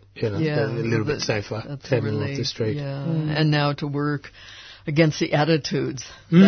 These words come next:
Speaker 2: that allow that
Speaker 1: Mm.
Speaker 2: kind of... Um, that
Speaker 1: Mm.
Speaker 2: kind of thing to go
Speaker 1: And,
Speaker 2: on.
Speaker 1: and it's a, it's a, as a, as a man, I realise that it's, it's a long process that we have to go through, being
Speaker 2: Mm.
Speaker 1: male and then having to change attitudes, 'cause we say
Speaker 2: Yes.
Speaker 1: things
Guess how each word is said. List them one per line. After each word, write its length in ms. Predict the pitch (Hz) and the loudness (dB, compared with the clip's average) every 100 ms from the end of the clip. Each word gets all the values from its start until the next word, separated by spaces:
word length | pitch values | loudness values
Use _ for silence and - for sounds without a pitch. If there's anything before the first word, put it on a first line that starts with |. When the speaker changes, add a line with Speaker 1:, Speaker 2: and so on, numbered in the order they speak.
| 175 | 8
Speaker 2:
that 80 | |
allow 360 | 147 147 143 139 | 4 0 0 2
that 200 | 143 127 | 2 2
Speaker 1:
Mm. 80 | 104 | 0
Speaker 2:
kind 260 | - 127 127 | -6 -8 -10
of... 100 | 120 - | -12 -14
Um, 260 | 127 131 - _ _ | -12 -12 -14 _ _
that 120 | - 147 | -8 -6
Speaker 1:
Mm. 80 | |
Speaker 2:
kind 220 | 123 135 131 | -4 -8 -10
of 100 | - | -10
thing 220 | 143 131 | -10 -8
to 80 | 165 | -6
go 80 | |
Speaker 1:
And, 240 | 143 160 165 | 0 4 2
Speaker 2:
on. 40 | 135 | 2
Speaker 1:
and 200 | 156 156 | 2 2
it's 180 | - 156 | 2 2
a, 40 | |
it's 220 | 139 - | 2 0
a, 160 | 151 127 - - | -2 -2 -8 -2
as 160 | 165 160 | 0 2
a, 100 | 131 | 0
as 160 | 156 147 | 2 2
a 40 | |
man, 440 | 120 117 147 120 110 | 2 0 0 -2 -4
I 60 | |
realise 640 | 113 123 147 123 92 101 110 | -2 2 2 2 -2 -6 -6
that 120 | 107 | -6
it's, 400 | 113 - - - - - - - - _ - | -6 -8 -10 -10 -14 -20 -20 -20 -20 _ -6
it's 240 | 131 - | -6 -2
a 60 | 123 | 0
long 960 | 110 113 117 123 139 143 139 127 117 107 | 0 0 2 4 6 6 6 2 -2 -4
process 760 | - 131 139 - 104 - - - | -2 2 2 0 -10 -10 -16 -10
that 160 | 107 123 | -10 -2
we 100 | 120 | -2
have 140 | 117 | -2
to 80 | 113 | -4
go 220 | 110 123 | 0 0
through, 340 | 127 113 98 92 _ _ - | 0 -2 -6 -8 _ _ 0
being 220 | 120 113 | 2 2
Speaker 2:
Mm. 40 | |
Speaker 1:
male 360 | 110 113 113 110 | 0 0 0 -2
and 120 | 110 | -4
then 100 | 110 | -2
having 220 | 120 104 | -2 0
to 100 | 120 | -4
change 340 | 113 117 113 117 | -2 -2 0 -2
attitudes, 360 | 107 107 113 | -4 -6 -10
'cause 140 | - - | -6 0
we 200 | 151 165 | 2 2
say 200 | 151 127 | 2 0
Speaker 2:
Yes. 120 | 120 | -2
Speaker 1:
things 380 | 120 110 107 - | -6 -6 -8 -12